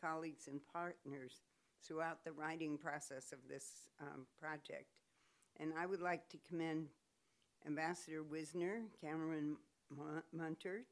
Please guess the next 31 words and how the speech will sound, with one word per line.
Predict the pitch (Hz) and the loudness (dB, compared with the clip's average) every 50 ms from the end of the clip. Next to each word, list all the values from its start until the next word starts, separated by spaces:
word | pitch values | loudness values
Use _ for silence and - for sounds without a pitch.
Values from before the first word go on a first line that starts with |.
| - - | -10 -6
Tom | - 151 151 151 156 156 | -4 -2 0 0 0 0
Graham, | 143 156 151 151 151 156 165 180 208 202 - _ _ _ _ _ _ _ _ - | 0 2 2 2 2 0 0 -2 -2 -4 -8 _ _ _ _ _ _ _ _ -4
and | 151 151 | -4 -2
John | 143 156 160 156 160 170 165 | 2 4 4 6 6 6 6
Levitsky | 160 156 151 156 170 165 - - - - - 139 135 - - | 4 2 2 -2 -2 -2 -4 -8 -8 -8 -8 -8 -8 -10 -12
for | - - - - | -12 -12 -8 -4
all | 156 156 160 160 | -2 -2 0 0
their | 165 156 147 143 | 0 -2 -4 -2
hard | 160 160 147 147 139 143 147 | -2 -2 -2 -2 -2 -4 -6
work | 143 143 139 139 - - - _ _ _ _ _ _ _ _ _ _ _ - | -6 -6 -6 -8 -10 -14 -20 _ _ _ _ _ _ _ _ _ _ _ -4
and | 151 147 139 | -4 -2 -2
dedication. | 147 143 143 - 135 - - 165 139 151 - - - 131 127 135 139 - _ _ _ _ _ _ _ _ _ _ _ _ - | -2 -4 -6 -6 -8 -4 -2 -2 -2 -2 -4 -8 -8 -8 -10 -10 -12 -16 _ _ _ _ _ _ _ _ _ _ _ _ -6
I'd | - 165 170 - - - | -4 -4 -4 -4 -2 0
also | 185 220 247 240 - - | 2 2 2 2 0 0
like | 165 160 156 156 156 - | 0 0 0 -2 -4 -6
to | 156 | -4
recognize | 151 156 165 160 - 156 147 156 156 147 147 151 151 | -2 -2 -2 -2 -4 -4 -2 0 0 0 0 -2 -4
Stephen | - - - 165 175 180 175 170 160 160 | -6 -8 -4 -2 0 0 2 2 2 2
Whitaker | 160 165 170 185 160 - - 190 180 185 - - | 2 2 2 0 -2 -4 -4 -2 -2 -2 -2 -2
and | - 151 151 147 | 0 0 2 2
Mark | 147 156 160 151 - | 2 2 0 -2 -4
Standick | - - - - 160 175 175 170 165 160 165 165 165 - - _ _ _ _ _ _ | -10 -10 -4 0 2 4 4 4 4 2 0 -2 -6 -12 -20 _ _ _ _ _ _
for | - - - - | -10 -10 -6 2
all | - 170 170 185 | 4 6 6 6
the | 180 170 170 160 | 4 2 -2 0
hard | - 160 165 165 156 139 | 0 0 2 0 0 -2
work | 143 156 151 160 165 - - - _ - | 0 2 2 2 0 -2 -6 -16 _ -6
in | 147 147 147 139 - - | -2 -2 -2 -2 -4 -4
forming | - 170 180 180 175 170 165 151 151 | -2 0 2 2 4 4 4 2 2
this | 147 143 143 - - | 0 -2 -4 -6 -6
report | 147 131 - - 156 143 143 139 | -6 -6 -4 -4 -2 -2 -2 -4